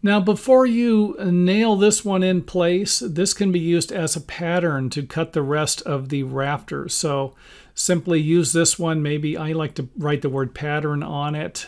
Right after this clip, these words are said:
and then you can set it on top of the other boards and mark the seat cuts out, and, uh, t-, so that you don't need to mark each one of the rafters.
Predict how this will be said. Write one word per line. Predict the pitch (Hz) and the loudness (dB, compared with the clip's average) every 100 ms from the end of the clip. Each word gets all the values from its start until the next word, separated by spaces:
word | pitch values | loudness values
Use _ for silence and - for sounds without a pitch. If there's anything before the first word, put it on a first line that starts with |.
| - | -10
and | 202 135 131 | -6 -4 -4
then | 127 135 131 135 - - - - - | -4 -4 -4 -6 -12 -20 -20 -20 -6
you | 160 147 | -2 -2
can | - 147 135 | -2 -2 -2
set | 127 - 156 | -2 0 0
it | 156 - | 0 -2
on | - 143 139 | -4 -2 -2
top | 135 147 143 | -2 -2 -2
of | 147 131 | -4 -4
the | 143 | -4
other | 139 135 | -2 -2
boards | 123 139 139 135 - | -2 -2 -2 -2 -6
and | 147 127 | -4 -4
mark | 123 143 170 - | -2 0 -2 -2
the | 160 | -4
seat | - 151 - | -2 -4 -6
cuts | 156 139 - - | -8 -6 -6 -6
out, | 165 165 156 - - _ - - - - - - | -2 -2 -4 -8 -14 _ -20 -20 -20 -20 -20 -6
and, | 151 139 135 131 127 | -4 -2 -2 -2 -2
uh, | 139 135 | -4 -4
t-, | - - | -6 -8
so | - 139 | -4 -4
that | 170 | -2
you | 139 | -4
don't | 135 180 180 - | 0 2 4 2
need | 170 180 165 | 4 4 4
to | |
mark | 165 175 175 180 | 2 2 0 0
each | 180 - | -2 0
one | 170 170 | -2 0
of | 151 | 0
the | 151 156 135 - | 0 0 -2 -6
rafters. | 165 165 160 - 92 - - | -6 -4 -4 -6 -8 -8 -10